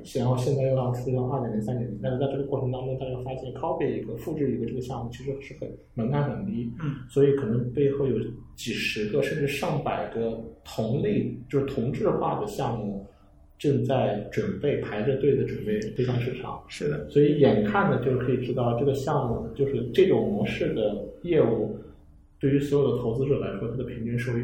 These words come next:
Speaker 1: 它的收益率一定会回归到平均。所以这个，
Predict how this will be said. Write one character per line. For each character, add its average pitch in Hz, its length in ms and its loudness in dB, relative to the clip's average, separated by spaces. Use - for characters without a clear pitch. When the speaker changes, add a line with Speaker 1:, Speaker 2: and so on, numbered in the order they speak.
Speaker 1:
它 147 80 -2
的 147 80 2
收 147 180 -2
益 147 40 0
率 123 220 0
一 - 40 -4
定 156 120 -2
会 135 80 2
回 - 140 -4
归 - 100 -4
到 - 120 -6
平 - 180 -8
均。 202 100 -10
所 120 160 -2
以 120 100 2
这 135 140 0
个， 107 240 0